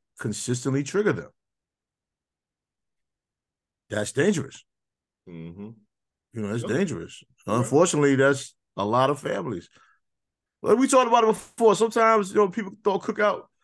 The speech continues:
Speaker 1: or invite you over to watch the game. You walk in the house, the house just seemed little
Speaker 2: Feel the
Speaker 1: tense.
Speaker 2: energy. Feel the energy. Energy
Speaker 1: Yeah,
Speaker 2: off.
Speaker 1: like,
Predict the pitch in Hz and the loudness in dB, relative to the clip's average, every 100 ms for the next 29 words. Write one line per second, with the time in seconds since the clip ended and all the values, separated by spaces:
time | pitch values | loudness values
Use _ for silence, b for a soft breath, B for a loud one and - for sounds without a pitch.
0 | _ _ _ 147 151 175 190 190 196 190 | _ _ _ -4 0 2 0 0 0 0
1 | 190 180 175 190 180 180 190 185 175 185 | -2 -2 -6 -6 -4 -4 -4 -4 -4 -4
2 | 180 135 156 190 - 170 - 190 180 151 | -4 -6 -6 -6 -8 -12 -8 -6 -6 -6
3 | 104 _ _ - 143 147 113 98 131 147 | -10 _ _ -10 -2 0 0 2 2 2
4 | 101 - 71 - 143 139 107 98 90 80 | 0 -6 -16 -6 -2 -2 -4 -6 -10 -12
5 | 80 - - 98 147 208 214 175 143 131 | -18 -20 -14 -2 2 4 4 6 6 6
6 | 113 | 4